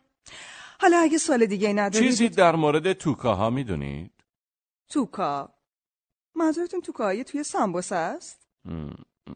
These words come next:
Speaker 2: کی بوده؟
Speaker 1: تقریباً سه چهار ماه پیش. چند تا هم رو میز بابا بود. بابا خیلی عصبانی شد، خیلی.
Speaker 2: فهمید این کار کی بوده؟
Speaker 1: نه. با اینکه خیلی پرسجو کردیم، اما معلوم نشد.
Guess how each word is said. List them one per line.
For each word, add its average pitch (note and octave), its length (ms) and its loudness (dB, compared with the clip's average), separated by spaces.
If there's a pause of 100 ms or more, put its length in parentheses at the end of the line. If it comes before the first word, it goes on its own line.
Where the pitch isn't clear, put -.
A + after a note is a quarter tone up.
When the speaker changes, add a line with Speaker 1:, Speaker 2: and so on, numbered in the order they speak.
(340)
Speaker 2:
کی E3 180 -2
بوده؟ F#2 460 -6 (840)
Speaker 1:
تقریباً D#4 540 2
سه C#4 160 0
چهار C4 220 0
ماه F#3+ 200 0
پیش. - 340 -10 (540)
چند E4+ 280 2
تا E4 100 4
هم C#4+ 80 4
رو C4+ 80 0
میز B3+ 180 2
بابا G#3 300 4
بود. - 260 -8 (100)
بابا G3 180 0
خیلی C4 220 -6
عصبانی F3 420 -6
شد، F3 160 -10
خیلی. C#4 500 -2
Speaker 2:
فهمید F2+ 400 -4
این G2+ 80 -4
کار F#2 200 -4
کی G2+ 140 -8
بوده؟ G2 320 -8 (120)
Speaker 1:
نه. B3+ 320 2 (640)
با F4+ 60 2
اینکه F4+ 200 0
خیلی C4 180 0
پرسجو B3 360 -4
کردیم، C#4+ 400 -2
اما C4+ 160 2
معلوم F3+ 400 -4
نشد. - 260 -14